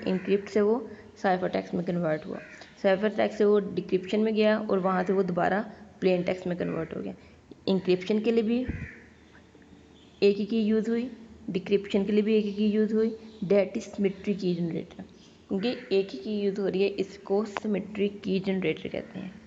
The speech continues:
ठीक है। इस, that is called the key management, ठीक है। आगे देखें, इसमें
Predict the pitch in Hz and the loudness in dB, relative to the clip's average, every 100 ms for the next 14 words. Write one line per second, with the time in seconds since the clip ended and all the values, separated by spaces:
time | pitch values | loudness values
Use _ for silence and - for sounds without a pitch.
0 | - - 180 214 240 - - - - 180 | -14 -6 -2 0 -2 -8 -16 -8 -2 -2
1 | 185 190 185 208 202 - 190 170 175 208 | 2 2 2 0 -6 -2 2 2 2 -2
2 | 269 - - - - - 190 185 185 180 | -4 -8 -18 -20 -12 -2 0 2 0 -2
3 | 185 - - - - - _ _ _ - | -6 -8 -10 -20 -20 -20 _ _ _ -20
4 | - - - - - - 185 214 220 - | -20 -20 -20 -20 -18 -8 -2 -2 -4 -16
5 | - - 185 185 220 214 214 214 214 - | -14 0 2 6 6 4 2 0 -2 -8
6 | - - - 208 220 214 220 214 | -18 -10 -2 0 2 2 2 -4